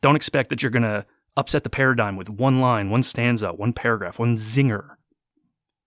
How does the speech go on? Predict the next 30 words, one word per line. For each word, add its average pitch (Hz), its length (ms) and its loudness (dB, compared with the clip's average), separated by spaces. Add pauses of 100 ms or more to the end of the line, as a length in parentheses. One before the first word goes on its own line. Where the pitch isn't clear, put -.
(680)
How 120 120 -2
grandiose 120 640 0
of 113 80 -2
us 113 100 -4
to 120 80 -6
even 113 140 -4
think 117 160 -2
that - 100 -12
that - 220 -2
could 160 280 0
be 98 140 -8
a - 60 -8
possibility. - 760 -10 (1200)
Understand 139 420 4
that 117 60 0
your 117 120 -2
quote-unquote 117 560 0
adversary 131 800 -2 (460)
is 127 320 0
equally 104 600 -4
or 117 160 0
more 117 640 2 (140)
passionate 151 640 -2
and 120 80 -4
entrenched 117 520 0
in 110 180 -2
their 135 200 2
paradigm 92 600 -6
and 95 120 -10
belief 90 400 -12